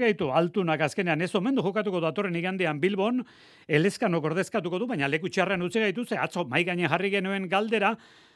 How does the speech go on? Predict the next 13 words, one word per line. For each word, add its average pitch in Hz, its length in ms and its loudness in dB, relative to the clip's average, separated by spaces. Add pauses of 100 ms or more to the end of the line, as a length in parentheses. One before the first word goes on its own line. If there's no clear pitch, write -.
(160)
tartean 170 540 4
zuen 160 340 4
Altuna. 196 460 2 (340)
Jaka 262 320 0
Mariezkurrena, 214 880 2
Altuna 247 520 2
Martija. 180 680 2 (640)
Lau 214 320 4 (100)
hauen 208 240 6
artean, 233 480 4 (240)
zenbat 277 400 0
txapel 262 480 2
profesionaletan 196 960 2